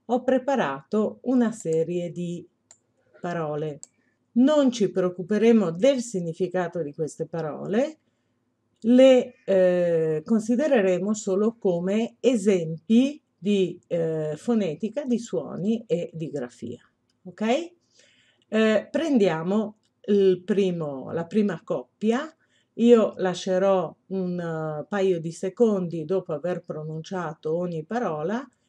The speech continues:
in modo che voi lo, le possiate pronunciare anche voi. Vene, venne. Ok?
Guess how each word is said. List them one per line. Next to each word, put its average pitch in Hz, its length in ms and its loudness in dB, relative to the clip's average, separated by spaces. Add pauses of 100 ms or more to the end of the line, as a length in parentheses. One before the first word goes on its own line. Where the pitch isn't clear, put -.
(160)
in 311 160 -4
modo 175 260 0
che 190 140 -4
voi 156 340 -2
lo, 165 560 -4
le 170 160 -4
possiate 175 580 -6
pronunciare 151 840 -10
anche 151 280 -14
voi. 127 320 -12 (1000)
Vene, 190 1040 0 (840)
venne. 175 1040 -2 (920)
Ok? 214 500 -4